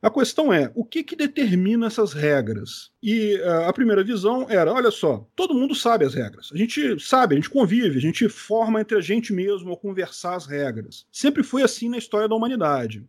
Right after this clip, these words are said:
Até que chegou um determinado ponto que, mas, mas tem um problema nessas regras, porque, é, como é que você define o limite daquilo ali?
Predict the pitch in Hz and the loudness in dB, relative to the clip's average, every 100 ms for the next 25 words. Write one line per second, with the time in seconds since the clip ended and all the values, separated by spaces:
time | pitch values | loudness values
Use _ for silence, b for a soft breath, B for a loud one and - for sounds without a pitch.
0 | _ - - - 277 277 247 214 196 185 | _ -6 -4 -2 -4 -2 0 2 4 2
1 | 160 139 226 240 226 - 220 226 247 262 | 2 0 0 -2 -2 -2 -2 0 0 -2
2 | - 226 254 294 285 359 233 254 196 180 | -6 -4 -2 0 0 0 2 4 2 0
3 | 139 139 123 - 185 - 208 - 180 185 | -2 -2 -2 -4 -4 -2 -4 -4 -4 -2
4 | - 285 294 - 262 247 - - 254 226 | 0 0 0 -4 0 -2 -4 -6 -2 0
5 | 151 147 220 233 208 220 214 - 180 160 | -2 -2 0 2 2 0 -2 -2 -2 -2
6 | - 170 135 117 | 0 2 2 0